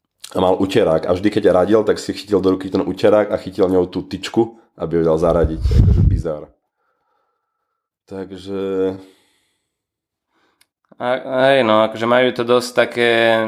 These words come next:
Speaker 2: Je to takých veľa kontrastov, by som povedal, že na jednu stranu super ľudia, ale aj nebezpečné, že taká zvýšená kriminalita. A na druhú stranu aj s týmto, s tými akoby, ale inak ako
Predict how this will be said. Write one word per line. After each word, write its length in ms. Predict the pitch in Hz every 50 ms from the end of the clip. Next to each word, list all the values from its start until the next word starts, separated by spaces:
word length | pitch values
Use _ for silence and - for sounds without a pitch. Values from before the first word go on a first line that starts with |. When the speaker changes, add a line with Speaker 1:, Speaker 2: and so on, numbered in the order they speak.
| 110 101 - - -
Speaker 2:
Je 180 | - - 127 135
to 220 | 131 139 131 -
takých 400 | - - - 139 139 - 127 123
veľa 180 | 135 156 151 135
kontrastov, 540 | - - 135 135 123 127 123 123 - - 104
by 140 | 104 101 -
som 140 | - 101 98
povedal, 420 | 101 101 98 98 98 95 95 95
že 240 | 95 104 101 101 104 - -
na 240 | 107 110 117 120
jednu 140 | 120 120 120
stranu 680 | 120 - - 120 120 117 117 113 113 110 107 104 - - _ _ _ -
super 380 | 117 - - 127 - - 135 131
ľudia, 420 | 127 127 127 123 120 123 120 117
ale 240 | 117 110 110 113 110
aj 60 | 104 104
nebezpečné, 640 | 107 120 120 120 - 131 127 - - 139 131 131 127 127 123 117
že 120 | 110 110 107
taká 260 | - - 107 - 117
zvýšená 400 | 104 104 113 107 - 127 123 120
kriminalita. 880 | 120 - 123 120 120 120 120 120 117 117 117 120 123 117 117 117 - - _ _ _ _ _ _ _ _ _ _ _ _ _ _ _ _
A 160 | - - 107 107 107 104 104 104 104 104 104 104 104 104 107 110 104 98 - -
na 200 | 120 120 113 113
druhú 420 | 117 117 113 110 113 110 110 110
stranu 480 | 110 - - - 120 113 110 110 110 110
aj 120 | 110 107
s 100 | 104 - -
týmto, 400 | - 113 110 110 107 - 104 101
s 160 | 98 - -
tými 260 | - 104 107 104 104 101
akoby, 460 | 101 101 - 107 104 107 104 104 104
ale 540 | - 95 107 110 113 107 - - - - - _ _ _ _ _ _ - -
inak 340 | - 117 127 127 120 117
ako 300 | 123 123 120 117 - -